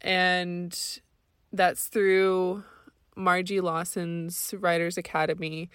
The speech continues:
um, through my mother-in-law, who has all of these great recommendations on, like, how to, how to basically learn how to do the whole process of writing a book, publishing a book, all of that good stuff.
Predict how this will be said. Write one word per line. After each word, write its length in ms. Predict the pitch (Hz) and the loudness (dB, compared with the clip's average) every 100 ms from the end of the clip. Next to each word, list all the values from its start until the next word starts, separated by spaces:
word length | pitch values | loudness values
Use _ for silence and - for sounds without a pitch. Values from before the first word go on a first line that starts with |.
| - - - _ - | -20 -20 -20 _ -6
um, 260 | 180 165 175 | -4 -4 -4
through 200 | 180 170 | -4 -2
my 120 | 175 | -2
mother-in-law, 760 | 175 175 175 165 165 160 160 180 | -2 0 -2 -2 -2 -2 -2 -4
who 440 | 175 170 170 175 - | -2 -2 -2 -6 -10
has 300 | - 180 165 | -6 -4 -2
all 220 | - 165 | 0 0
of 160 | 165 170 | 0 -2
these 560 | 165 165 165 - - - _ - | -4 -4 -4 -8 -10 -12 _ -10
great 260 | 180 170 - | 0 0 2
recommendations 1040 | 170 180 170 160 156 156 - 156 156 156 | 0 0 -2 0 0 -2 -6 -8 -8 -6
on, 280 | 147 151 151 | -4 -4 -6
like, 340 | 156 170 - _ _ _ _ _ - | -8 -10 -16 _ _ _ _ _ -8
how 260 | 190 165 | 0 0
to, 140 | - - _ - | 0 -4 _ -6
how 220 | 208 185 | 2 4
to 140 | 190 | 4
basically 880 | 180 185 190 - 180 185 180 185 180 - - - - _ - | 2 0 0 -2 -2 0 0 0 -4 -10 -20 -20 -20 _ -4
learn 520 | 185 190 180 170 170 | 4 6 6 4 0
how 220 | 190 170 | 0 0
to 220 | 165 165 - _ _ _ 196 | 0 -2 -8 _ _ _ -14
do 220 | 180 190 180 | -6 -2 2
the 140 | 170 | 2
whole 380 | 185 180 180 180 | 4 4 4 2
process 600 | - 175 170 - 160 170 | 4 4 4 2 0 0
of 140 | 160 | 2
writing 340 | 165 165 170 170 | 4 4 2 -2
a 60 | |
book, 420 | 165 170 165 - | 2 4 4 0
publishing 460 | - 160 170 - 170 | 0 2 2 0 -6
a 20 | |
book, 300 | 165 165 165 | 0 0 0
all 200 | - 175 | 2 4
of 60 | 175 | 4
that 140 | 165 156 | 2 0
good 200 | 151 - | -6 -6
stuff. 400 | - 147 160 | -2 -2 -2